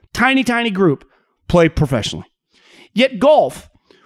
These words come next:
whether you start it when you're five years old or whether you pick up your first club at fifty-five, you can play the courses that the pros play.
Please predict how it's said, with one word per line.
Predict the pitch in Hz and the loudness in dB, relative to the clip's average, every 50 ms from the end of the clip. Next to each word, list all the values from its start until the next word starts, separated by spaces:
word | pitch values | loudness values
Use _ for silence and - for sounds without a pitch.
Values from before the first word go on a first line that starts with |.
| _ _ | _ _
whether | 185 233 269 240 247 | 2 2 2 4 2
you | 247 240 240 | 2 2 2
start | 196 - - 254 262 269 269 | 0 0 0 0 2 2 2
it | 277 277 254 | 0 0 0
when | 220 202 | 2 2
you're | 202 175 | 2 2
five | - 240 233 254 277 269 | 2 2 2 2 2 2
years | 294 294 262 214 | 2 2 2 2
old | 254 240 254 262 233 | 4 4 4 2 2
or | 233 202 | 0 0
whether | 196 214 226 196 226 | 2 2 2 2 2
you | 220 202 - | 0 0 2
pick | - - 240 247 | 2 0 0 0
up | 240 214 | -2 -4
your | 214 214 | -6 -4
first | - 208 214 180 | -2 -2 -2 -2
club | - - 214 202 185 | 0 2 2 2 2
at | 185 - | 0 0
fifty-five, | - 196 196 - 196 165 - 190 175 143 110 78 - - _ _ _ _ _ _ _ _ _ _ _ _ _ _ _ _ _ _ | 0 -2 -2 0 -4 0 2 2 2 2 0 -4 -8 -14 _ _ _ _ _ _ _ _ _ _ _ _ _ _ _ _ _ _
you | _ 151 165 226 262 | _ 2 4 4 4
can | - 254 226 | 4 0 -2
play | - - 247 254 226 175 147 139 143 - - _ | 0 0 0 2 2 2 0 -2 -4 -8 -10 _
the | 165 180 208 | -2 -2 -2
courses | - - 240 254 240 170 - 139 120 131 - - - _ _ _ _ - | 0 2 2 2 2 2 0 -4 -6 -6 -8 -12 -18 _ _ _ _ 0
that | 190 214 - - | 0 0 0 -2
the | 226 | -6
pros | 180 - - 233 233 226 233 202 - | -8 -4 -2 0 2 2 0 -2 -4
play. | - 233 254 254 156 175 | 0 0 2 2 2 -2